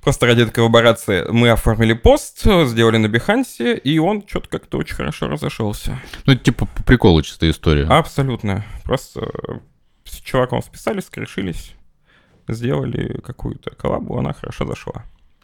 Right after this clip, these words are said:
Speaker 2: И че, как вообще результат был вот этой всей истории?
Speaker 1: Очень хороший.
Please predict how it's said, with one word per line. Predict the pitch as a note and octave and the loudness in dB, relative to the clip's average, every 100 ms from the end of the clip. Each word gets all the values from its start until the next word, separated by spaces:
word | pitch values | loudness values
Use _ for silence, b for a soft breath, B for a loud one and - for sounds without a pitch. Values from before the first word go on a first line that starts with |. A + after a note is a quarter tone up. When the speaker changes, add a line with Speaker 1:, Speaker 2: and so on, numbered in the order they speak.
| B B | B B
Speaker 2:
И | - | 2
че, | F#2 F2+ | 6 6
как | E2 D#2+ - | 6 6 4
вообще | D2+ - D#2+ | 2 2 2
результат | D2+ D#2 - D#2+ | 2 2 2 2
был | E2 E2+ | 2 0
вот | E2+ | 0
этой | F2 | -2
всей | E2+ F#2 | -2 -2
истории? | F2+ - F#2 F2+ - _ _ _ _ | -4 -4 -2 -2 -4 _ _ _ _
Speaker 1:
Очень | - G#2+ - | -2 -2 2
хороший. | E3+ E3 C#3 - C3 A2+ | 2 4 2 0 -2 -2